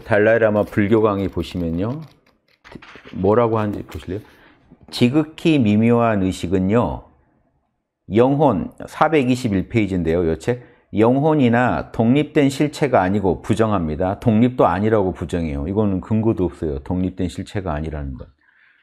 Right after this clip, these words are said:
스스로 존재하는 자라고 왜 여기선 얘기하고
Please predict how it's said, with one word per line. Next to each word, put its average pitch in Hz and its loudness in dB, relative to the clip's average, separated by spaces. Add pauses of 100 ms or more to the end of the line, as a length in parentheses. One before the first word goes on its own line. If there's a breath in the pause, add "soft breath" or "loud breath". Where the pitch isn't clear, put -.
스스로 214 2
존재하는 139 4
자라고 107 2
왜 104 4
여기선 101 2
얘기하고 98 -2